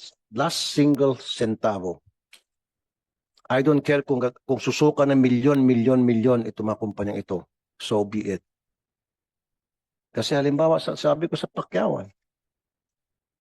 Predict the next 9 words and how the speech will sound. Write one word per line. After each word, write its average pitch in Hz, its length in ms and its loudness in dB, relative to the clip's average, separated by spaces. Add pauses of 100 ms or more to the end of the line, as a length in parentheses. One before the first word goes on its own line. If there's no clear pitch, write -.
(1300)
seven 160 480 -4
hundred, 127 480 -4 (1600)
twelve, 160 240 0
thirteen 143 400 0
hours. 131 480 -2 (560)
Meron 170 400 2
pa, 170 320 2 (1400)
eighteen 190 480 0
hours. 123 640 -2